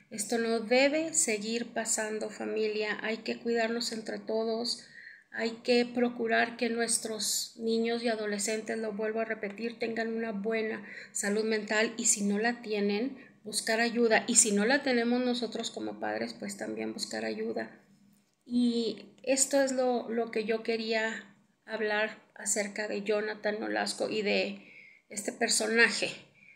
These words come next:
Patricio Pereira, que ahorita desafortunadamente ya no está en, en nuestro país, está en Estados Unidos, me parece que está en el estado de California.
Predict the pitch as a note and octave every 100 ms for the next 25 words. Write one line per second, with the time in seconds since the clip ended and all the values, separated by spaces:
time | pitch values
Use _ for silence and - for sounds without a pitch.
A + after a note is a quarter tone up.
0 | _ - G#3 A3 G#3 A3+ G#3+ G#3 G3+ G3+
1 | G3+ G3+ G3+ G3+ G#3 G3+ A#3 A3+ A3 G3
2 | G3+ G#3+ G#3 A#3 B3 G#3+ A3+ A3+ G#3+ A3+
3 | - G#3+ G#3+ G#3+ G3+ G3 G#3 G3+ G3+ F#3
4 | F#3+ F3 C4 C4+ B3 - G#3 G#3 G#3 G#3+
5 | G#3 G3+ G3 F#3+ G3+ G#3+ G#3+ A3 G#3+ G#3
6 | G3 G3+ G3+ - - G#3 G#3 G#3+ - F#3+
7 | F3+ - E3+ E3+ G3 A3 C4